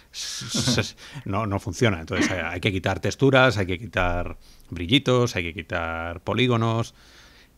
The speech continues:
pero bueno, lo que es la funcionalidad estará y podréis mediros, podréis mediros cuánto mide el Quest.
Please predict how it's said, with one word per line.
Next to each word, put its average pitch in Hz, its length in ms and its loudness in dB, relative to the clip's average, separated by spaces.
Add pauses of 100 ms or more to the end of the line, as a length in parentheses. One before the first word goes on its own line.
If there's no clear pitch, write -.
(140)
pero 107 160 6
bueno, 113 180 10
lo 98 120 6
que 123 60 4
es 123 80 4
la 131 100 8
funcionalidad 123 720 6 (320)
estará 92 480 -4 (440)
y 101 100 -4
podréis 92 380 -2
mediros, 92 580 0 (220)
podréis 90 300 -8
mediros 90 720 -4
cuánto 98 400 0
mide 104 200 0
el 104 120 -2
Quest. 131 280 4